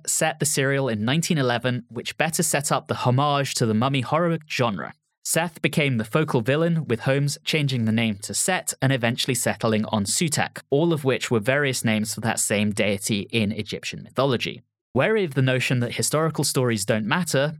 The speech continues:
because we've already seen modern-day Earth in other Doctor Who serials, Holmes took the opportunity to include a scene in Part Two which depicted how the events of nineteen eleven could change Sarah's present. Meanwhile, it was producer Philip Hinchcliffe who suggested the inclusion of the logic puzzle in Part Four,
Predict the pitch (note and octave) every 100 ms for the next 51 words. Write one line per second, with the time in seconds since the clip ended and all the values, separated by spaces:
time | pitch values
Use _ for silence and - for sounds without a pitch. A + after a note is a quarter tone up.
0 | - A2+ A2+ A#2 A2+ A2+ A#2 F2 - C#3
1 | C3 A2+ A2+ A#2 A#2 A2+ A2+ C3+ C3+ C3
2 | G#2+ C3+ D#3 D3+ C3 - - A2+ A#2 G#2
3 | G#2+ E3 - - - D#3 F#3 - F3 D3+
4 | D#3+ D#3 - C#3 C3 C3 - A2+ - F3+
5 | A#3 - C3+ A#2+ A2 - D3 - B2+ G#2+
6 | G#2 G#2 - - - D3 C#3+ A2+ A#2 B2+
7 | C3+ A2+ G#2+ A2 A2+ A2+ C#3 C#3+ D3+ B2
8 | G#2+ A2 G#2+ G#2 - - A2+ G2+ - -
9 | F#2+ F2+ E2 - - - B2 - - -
10 | - _ _ B2 C3 C#3 D3 F#3+ G3 -
11 | C#3+ A2+ - B2 D#3 D3 - B2 - F#3
12 | - - A3 - D3 D3 - C3+ B2 C#3+
13 | C#3 C#3 B2+ A#2+ A#2 - B2+ A#2+ G#2 -
14 | G#2 A2 F3+ C3+ B2+ B2+ A2 A#2+ G2+ -
15 | A#2 - - F3 A#2 A#2